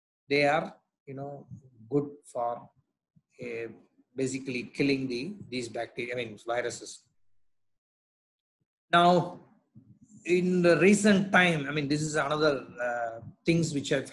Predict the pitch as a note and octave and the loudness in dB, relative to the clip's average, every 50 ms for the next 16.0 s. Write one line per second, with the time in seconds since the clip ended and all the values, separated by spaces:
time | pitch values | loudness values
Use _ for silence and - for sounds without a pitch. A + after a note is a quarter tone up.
0 | - - D3+ D3 - E3+ D#3 D3+ D3+ C#3+ C#3 C#3 C3+ C3+ C3+ B2+ A#2 B2+ D#3+ F3+ | -6 -6 -4 -4 -2 -4 -4 -4 -4 -4 -4 -4 -4 -4 -6 -6 -2 2 4 4
1 | F#3+ F#3+ F#3+ F#3 E3 A#2 A2 C3 C#3 C#3+ C#3 C3 - - - - - - C#3 C3+ | 6 6 6 4 2 2 0 0 0 2 2 0 -2 -6 -10 -8 -4 -4 -4 -4
2 | C3+ - - C#3 C3+ C3+ - - B2+ - - - - D#3 D#3+ D#3+ D3+ - - - | -4 -6 -8 -8 -6 -6 -6 -8 -10 -10 -8 -4 -4 -2 -2 -2 -4 -8 -12 -20
3 | _ _ _ _ _ _ - C3+ C#3 C#3 C#3 C#3+ C3+ - C#3+ C#3 C3+ C3+ C#3 C3+ | _ _ _ _ _ _ -6 -4 -4 -2 -2 -4 -2 0 0 0 0 0 -2 -2
4 | C3+ B2+ C3 C3 B2+ - C3+ C3+ C3 C3+ C3+ C3+ C3+ C3+ - C#3 C3 - C#3 C3+ | -4 -4 -6 -6 -4 -6 -4 -2 0 0 0 0 -2 -2 -4 -6 -6 -6 -6 -8
5 | - C3+ B2+ - - B2+ C3+ C#3+ C#3+ B2 C#3 C3+ C3 C3+ C3+ C3 B2+ - - B2+ | -8 -8 -10 -10 -10 -8 -6 -6 -6 -4 -2 -4 -4 -4 -8 -12 -14 -10 -8 -6
6 | C3 C#3 C3 C#3 C#3 - - C3+ C3+ C3 C#3 C3 C3 - - _ _ _ _ _ | -6 -6 -6 -6 -8 -8 -8 -10 -8 -6 -6 -6 -6 -8 -12 _ _ _ _ _
7 | _ - G#3+ G3+ F#3 E3 D3+ C#3+ C#3+ D3+ E3 F3+ F#3+ G3 G3+ G3 F#3+ G3 - - | _ 0 2 4 4 4 2 0 2 2 4 4 6 6 6 4 4 2 0 -4
8 | - - - D3 - - E3 D#3+ D#3+ C#3+ C#3 C#3+ C#3+ C#3+ D3+ D3+ D#3+ D#3 D3 D3+ | -10 -10 -10 -10 -6 -4 -2 -2 -2 -2 -2 -2 0 0 2 2 2 0 0 -2
9 | D3 C3+ B2 C3 C#3 C3+ B2+ - - C#3+ - - D#3 C#3 C3+ B2+ C3+ C#3 C#3+ C#3 | -4 -4 -2 0 -2 -2 -4 -4 -4 -4 -4 -2 -4 -4 -4 -4 -6 -6 -6 -8
10 | - - C3+ C#3 C3+ C#3 C#3 C3 - B2+ B2+ B2 B2 B2 B2 A#2 - C3 C#3 C3+ | -4 0 0 2 2 0 -2 -2 -4 -10 -12 -8 -4 -4 -4 -4 -4 -6 -8 -8
11 | - C3+ C3 C3 - - - _ _ _ _ - B2+ B2+ B2+ B2+ C3 - B2 B2 | -8 -10 -10 -8 -8 -10 -10 _ _ _ _ -10 -8 -6 -6 -8 -8 -8 -8 -6
12 | A#2 A2+ A2+ A2 G#2+ A2 - _ _ _ - A#2 A2+ G#2+ G#2 - _ D#3 - - | -4 -4 -6 -8 -10 -14 -20 _ _ _ -16 -14 -14 -14 -14 -14 _ -18 -20 -20
13 | - - D#3 D3+ D3 C#3 C#3 - D3+ D3 C#3 C#3+ C#3+ C#3 C3 - - C3 C3 B2+ | -10 -4 0 0 0 0 0 -2 -2 -2 0 0 0 0 -2 -4 -8 -10 -8 -6
14 | B2 B2 B2+ B2+ B2+ - C3+ B2 - B2+ C3+ C#3 D3 C#3+ C3 A#2+ - C3+ C3+ C3 | -4 -4 -4 -4 -4 -4 -6 -4 -2 0 0 2 2 2 0 -2 -2 -2 -4 -2
15 | C3 - C3 B2+ - C3 B2+ B2 B2 - F#3+ - - - _ B2 B2 B2+ B2+ B2+ | -4 -6 -8 -10 -12 -14 -16 -10 -8 -8 -6 -6 -8 -8 _ -8 -8 -8 -8 -10